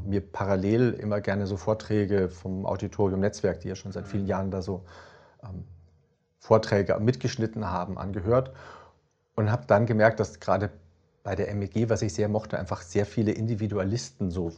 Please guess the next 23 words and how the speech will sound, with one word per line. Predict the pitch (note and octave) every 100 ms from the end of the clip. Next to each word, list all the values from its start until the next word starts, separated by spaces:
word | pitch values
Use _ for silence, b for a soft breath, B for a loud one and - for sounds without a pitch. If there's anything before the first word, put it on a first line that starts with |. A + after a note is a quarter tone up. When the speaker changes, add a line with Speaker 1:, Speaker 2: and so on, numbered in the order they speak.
| -
Speaker 1:
waren. | E2+ E3+ C3
Speaker 2:
<laughs> | - A2+ - A2 - - A2 G#2+ - _ _
Speaker 1:
Und | - G2+
das | G#2+ -
ging | C3 B2+
ein | G#2+
bisschen | D3+ C#3
damit | B2+ B2+
einher, | A2 A2
dass | C#3 -
es | A#2+ -
sehr | A2+
unterschiedliche | B2 C3+ C3+ - C3 A2 G#2+
Charaktere | - G2 - - D3 C#3+
sind, | C3+ A#2+
die | A2+
eine | A2
sehr | A2+ A#2
unterschiedliche | A#2+ A2 - A2 G2 - G2
Art | G2+
haben | - F#2+
zu | F#2 -
arbeiten. | A2 C3+ C#3 C#3